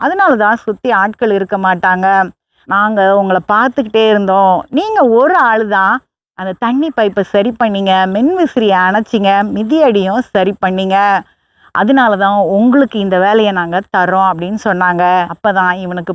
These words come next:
புரிஞ்சுது, அவன் செஞ்ச காரியம் எல்லாமே அவங்க அம்மா அவனை செய்ய செய்யன்னு வற்புறுத்துற காரியங்கள் தான்.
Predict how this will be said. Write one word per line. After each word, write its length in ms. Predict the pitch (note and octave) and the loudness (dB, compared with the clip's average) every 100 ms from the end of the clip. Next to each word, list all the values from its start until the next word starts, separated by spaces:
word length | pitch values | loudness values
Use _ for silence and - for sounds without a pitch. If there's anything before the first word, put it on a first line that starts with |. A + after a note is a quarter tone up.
| - | -4
புரிஞ்சுது, 580 | G3 G3+ F#3+ F#3 F#3+ F#3 - - | -2 2 2 2 2 0 -4 -10
அவன் 220 | G3+ G3+ G3 | -6 -4 -4
செஞ்ச 380 | B3 C4+ E4 F4 | -2 -2 -2 -2
காரியம் 560 | B3+ G#3+ A#3 C4+ A#3+ G3 | 0 2 2 2 0 0
எல்லாமே 760 | F#3+ C4 E4 D4 A3 G3+ G#3+ A#3 _ _ - | 0 2 2 0 -2 -4 -4 -6 _ _ -4
அவங்க 280 | F#3+ G3 | -4 -2
அம்மா 600 | E3+ G3 C4+ D4 A#3 B3+ G#3+ F#3+ | -2 0 0 2 2 2 0 0
அவனை 240 | G3 F#3 F#3 C4 - | 0 0 0 -2 -4
செய்ய 360 | E4+ G4 G4 E4 C4+ | -2 0 0 -2 -2
செய்யன்னு 500 | A#3+ A3 G3+ A3+ G#3 F3+ | 0 0 -2 -4 -4 0
வற்புறுத்துற 680 | A#3 D4 F4+ D#4 G3+ F#3+ A3 | -2 -2 -4 -2 0 -2 0
காரியங்கள் 540 | F#3+ F#3 G#3 G3 F#3+ F3+ | 0 0 0 0 0 0
தான். 380 | G3 G3+ F3+ | 0 0 -2